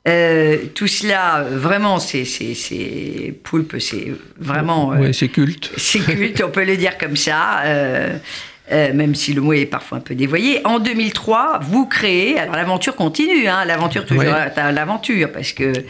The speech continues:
Speaker 1: faut être aventurier pour être éditeur. Vous créez les éditions Les Contrebandiers.
Speaker 2: Alors oui, parce que,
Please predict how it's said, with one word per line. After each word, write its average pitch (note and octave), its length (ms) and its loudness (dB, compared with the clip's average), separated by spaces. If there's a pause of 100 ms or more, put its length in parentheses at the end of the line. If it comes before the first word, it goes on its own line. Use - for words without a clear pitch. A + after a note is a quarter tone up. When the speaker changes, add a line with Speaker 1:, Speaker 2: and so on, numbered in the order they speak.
(260)
Speaker 1:
faut - 120 -4
être C3 100 -2
aventurier D3 540 0
pour D3 180 -2
être C#3+ 160 -4
éditeur. C3+ 400 0
Vous D#3 120 -2
créez G3+ 240 -2
les E3 200 0
éditions F3 520 0
Les G#3+ 260 2
Contrebandiers. D#3 760 0 (440)
Speaker 2:
Alors B2+ 260 4
oui, D#3 160 4
parce F3 240 0
que, B2+ 220 2